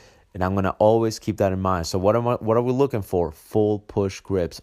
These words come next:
Awesome. So that's one thing, one area that I'm gonna spend a lot of time in. What else are we looking for? We're looking for,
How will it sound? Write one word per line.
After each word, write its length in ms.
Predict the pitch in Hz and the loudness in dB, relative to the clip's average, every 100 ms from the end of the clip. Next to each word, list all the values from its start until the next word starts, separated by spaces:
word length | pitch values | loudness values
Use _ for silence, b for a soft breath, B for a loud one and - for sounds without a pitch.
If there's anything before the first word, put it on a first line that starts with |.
| - | -4
Awesome. 340 | 98 92 82 | -4 -4 -8
So 140 | 82 92 | -6 -4
that's 280 | 95 - | -4 -4
one 400 | 98 90 98 101 | -12 -6 -2 -2
thing, 380 | 98 104 101 98 | -4 -6 -6 -4
one 180 | 98 104 | -4 -2
area 300 | 101 101 101 | -2 -2 -2
that 120 | 90 | -4
I'm 80 | 90 | -6
gonna 120 | 90 | -8
spend 220 | - 92 | -8 -8
a 40 | 82 | -4
lot 280 | 85 90 90 | -2 -2 -2
of 80 | |
time 280 | - 90 90 | -6 -8 -8
in. 220 | 82 - - _ B B B B B | -8 -12 -16 _ B B B B B
What 100 | 104 | 2
else 160 | 107 - | 2 2
are 80 | 113 | -2
we 80 | |
looking 320 | 117 127 123 104 | 0 0 0 -2
for? 200 | 98 92 | -2 -2
We're 200 | 104 - | -4 -4
looking 340 | 107 104 107 | -4 -2 -4
for, 500 | 101 - 98 95 95 | -6 -2 0 0 -2